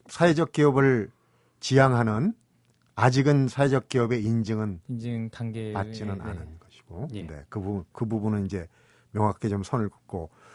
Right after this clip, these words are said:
Speaker 1: 우선 이제 다섯 분의 얘기를 좀 해야 되는데, 그러니까 다섯 젊은이가 다 그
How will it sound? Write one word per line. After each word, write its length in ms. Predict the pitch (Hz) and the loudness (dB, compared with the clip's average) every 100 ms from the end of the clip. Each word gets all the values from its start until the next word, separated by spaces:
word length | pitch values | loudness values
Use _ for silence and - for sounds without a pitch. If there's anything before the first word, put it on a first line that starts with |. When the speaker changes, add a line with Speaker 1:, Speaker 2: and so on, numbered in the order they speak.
| - | -14
Speaker 1:
우선 160 | - 143 | -2 0
이제 100 | 143 | 0
다섯 400 | - 113 139 - | 0 2 2 2
분의 220 | 151 143 | 2 4
얘기를 220 | 131 123 117 | 4 2 2
좀 120 | 113 | 0
해야 120 | 110 | 0
되는데, 500 | 101 98 98 135 82 - _ _ _ | 0 -4 -4 -4 -6 -10 _ _ _
그러니까 360 | - 143 156 131 _ _ _ _ - | -6 0 0 0 _ _ _ _ -4
다섯 340 | 127 131 147 | 0 4 2
젊은이가 520 | - 139 139 135 143 131 | 4 4 4 4 4 4
다 320 | 135 139 - _ _ _ _ _ - | 2 2 -2 _ _ _ _ _ -8
그 460 | 120 110 110 107 | -2 0 0 0